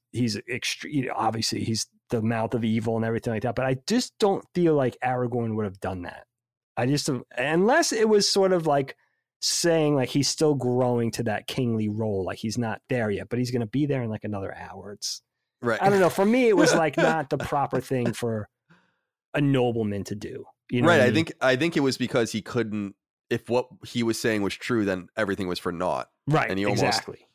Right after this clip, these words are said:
Speaker 1: Right.
Speaker 2: so at that
Speaker 1: Exactly.
Speaker 2: point, I almost, I almost interpreted it as him being like, "Well, fuck it. I mean, we have nothing. If this is true, we have nothing to lose. If he's lying, we'll lop his head off. It doesn't
Speaker 1: That's a
Speaker 2: really
Speaker 1: good point.
Speaker 2: matter."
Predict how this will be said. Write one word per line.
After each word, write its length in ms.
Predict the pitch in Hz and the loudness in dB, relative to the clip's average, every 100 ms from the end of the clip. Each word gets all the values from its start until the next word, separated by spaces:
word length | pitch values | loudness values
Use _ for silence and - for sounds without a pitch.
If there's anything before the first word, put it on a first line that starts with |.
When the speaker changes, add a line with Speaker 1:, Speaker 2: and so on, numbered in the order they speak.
| - | -6
Speaker 1:
Right. 180 | 131 110 | -4 0
Speaker 2:
so 100 | 156 | 2
at 60 | |
that 60 | 143 | 4
Speaker 1:
Exactly. 160 | 220 185 | 4 4
Speaker 2:
point, 120 | 147 | 4
I 40 | 127 | 4
almost, 260 | 123 113 - | 2 0 0
I 40 | 117 | 0
almost 180 | 117 | 0
interpreted 420 | 110 127 113 110 101 | -2 -4 -2 0 0
it 40 | |
as 100 | 98 | 0
him 120 | 117 | -2
being 120 | 104 95 | -2 -2
like, 100 | 90 | -2
"Well, 100 | 101 | -2
fuck 260 | 123 143 | -2 -2
it. 100 | 73 | -4
I 60 | 69 | -8
mean, 220 | 76 - _ _ _ _ _ | -14 -20 _ _ _ _ _
we 120 | 107 147 | -2 2
have 160 | 127 | 2
nothing. 300 | 120 131 139 | 2 0 -2
If 80 | 131 | 0
this 160 | 123 - | 0 2
is 120 | 123 | 0
true, 300 | - 156 156 | 0 4 6
we 80 | 139 | 6
have 80 | 120 | 4
nothing 240 | 127 127 | 2 0
to 60 | 113 | 0
lose. 180 | 113 | 0
If 60 | 101 | -2
he's 120 | 104 | -4
lying, 360 | 98 107 107 104 | 0 2 2 0
we'll 120 | 101 | 0
lop 200 | 95 87 98 | 0 -4 -4
his 100 | 92 | -2
head 120 | 87 | 0
off. 220 | 87 85 | 0 0
It 80 | 87 | -2
doesn't 140 | 101 | -2
Speaker 1:
That's 120 | 95 | -2
a 40 | 95 | -2
Speaker 2:
really 160 | 92 | -2
Speaker 1:
good 40 | 87 | -2
point. 100 | 87 | -2
Speaker 2:
matter." 280 | 90 82 | 0 -2